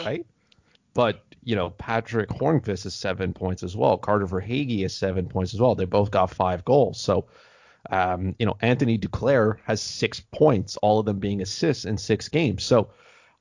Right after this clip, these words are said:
I think there's, I think what's happening for Florida is they're starting to find that balance in the top six, and that might scare some owners away. So if you can pry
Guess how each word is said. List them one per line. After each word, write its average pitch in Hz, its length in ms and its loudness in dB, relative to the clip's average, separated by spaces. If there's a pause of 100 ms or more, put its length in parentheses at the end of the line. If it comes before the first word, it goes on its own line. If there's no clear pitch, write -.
I 120 80 0
think 156 200 0
there's, 175 320 4
I 120 100 2
think 165 160 -2
what's 123 140 0
happening 117 340 0
for 135 100 -6
Florida 131 320 2
is 107 80 -4
they're 110 100 0
starting 110 400 2
to 104 60 -4
find 95 300 -4
that 90 240 -6
balance 107 460 -4
in 127 60 0
the 117 60 -4
top 113 300 -6
six, - 580 -8 (220)
and 104 320 2
that 113 200 2
might 107 180 0
scare 98 320 0
some 87 220 -4
owners 87 260 -8
away. - 160 -10
So 107 140 -4
if 113 120 -4
you 190 80 -2
can 180 200 2
pry 110 800 4